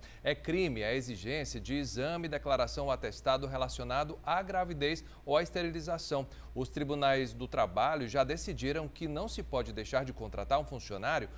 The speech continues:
por motivo de doença, como, por exemplo, a aids, que é o tema do programa de hoje. Também já houve julgamentos com punição de empresas que negaram emprego a quem estava com o nome sujo no comércio. O pedido de antecedentes criminais é outra exige-, exigência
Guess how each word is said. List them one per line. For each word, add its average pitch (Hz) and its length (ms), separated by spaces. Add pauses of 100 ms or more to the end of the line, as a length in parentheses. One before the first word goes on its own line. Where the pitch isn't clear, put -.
(160)
por 147 100
motivo 160 340
de 175 120
doença, 170 520 (240)
como, 175 300
por 214 200
exemplo, 143 680
a 113 220
aids, 170 300
que - 100
é 180 40
o 196 80
tema 170 240
do 185 80
programa 170 400
de 175 140
hoje. 98 320 (320)
Também 190 240
já 202 120
houve 185 200
julgamentos 160 680
com 156 240
punição 135 460
de 107 140
empresas 113 580
que - 100
negaram 131 540
emprego 143 540 (240)
a 120 80
quem 185 180
estava 170 600
com 180 180
o 180 40
nome 190 220
sujo 139 380
no 110 80
comércio. 87 500 (360)
O 113 60
pedido 151 440
de 139 120
antecedentes 135 580
criminais 123 720
é 127 140
outra 190 360
exige-, 117 440
exigência 123 680